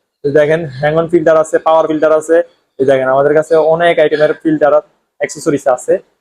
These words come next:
আপনারা যদি শপে আসেন, দেখা নিজের মতন ইচ্ছা মতন চয়েস করে নিতে পারবেন। এটা একদম সবচেয়ে বড় হ্যাং অন ফিল্টার, তারপর আরেকটু ছোট সাইজের হচ্ছে চার আলাম কোম্পানির ছয় ওয়াটের হ্যাং অন ফিল্টার, ঠিক আছে? তো যাদের লাগবে, এছাড়া আমাদের কাছে পাওয়ার ফিল্টার আছে,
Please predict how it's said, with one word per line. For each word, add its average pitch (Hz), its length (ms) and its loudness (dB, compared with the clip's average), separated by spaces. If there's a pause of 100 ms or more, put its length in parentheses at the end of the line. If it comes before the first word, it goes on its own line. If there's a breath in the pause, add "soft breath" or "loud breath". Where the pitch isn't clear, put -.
(140)
আপনারা 160 220 -2
যদি 185 140 2
শপে 180 320 0
আসেন, 180 360 0
দেখা 175 320 2
নিজের 175 280 -2
মতন 170 280 -4 (360)
ইচ্ছা 185 200 -2
মতন 180 300 -2
চয়েস 185 360 0
করে 202 200 2
নিতে 175 180 -2
পারবেন। 143 280 0
এটা 151 160 2
একদম 170 240 -4
সবচেয়ে 160 340 -8
বড় 156 220 2
হ্যাং 151 140 -4
অন 160 100 -4
ফিল্টার, 156 400 0 (380)
তারপর 143 200 2
আরেকটু 156 320 0
ছোট 160 220 -4
সাইজের 156 440 2 (400)
হচ্ছে 143 240 -4
চার 156 240 0
আলাম 165 220 -2
কোম্পানির 170 380 -2
ছয় 151 360 0
ওয়াটের 151 300 2
হ্যাং 143 160 -4
অন 143 80 -8
ফিল্টার, 143 380 -2 (420)
ঠিক 160 100 2
আছে? 160 200 -2 (340)
তো 147 80 0
যাদের 147 300 2
লাগবে, 175 420 0
এছাড়া 165 220 0
আমাদের 160 240 0
কাছে 160 200 0
পাওয়ার 151 300 0
ফিল্টার 147 280 0
আছে, 151 260 0